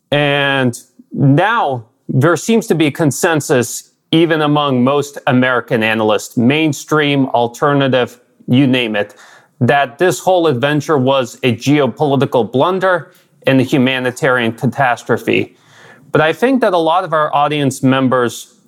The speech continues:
are looking at the situation in Ukraine, are looking at the situation in Taiwan, and they ask the question, how much did Washington really learn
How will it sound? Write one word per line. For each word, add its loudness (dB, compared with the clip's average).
are 4
looking 0
at 0
the -2
situation 0
in 2
Ukraine, -2
are 0
looking 0
at -2
the -2
situation 0
in 0
Taiwan, -2
and 2
they 0
ask -4
the -8
question, -2
how 0
much -2
did 0
Washington 0
really 0
learn 0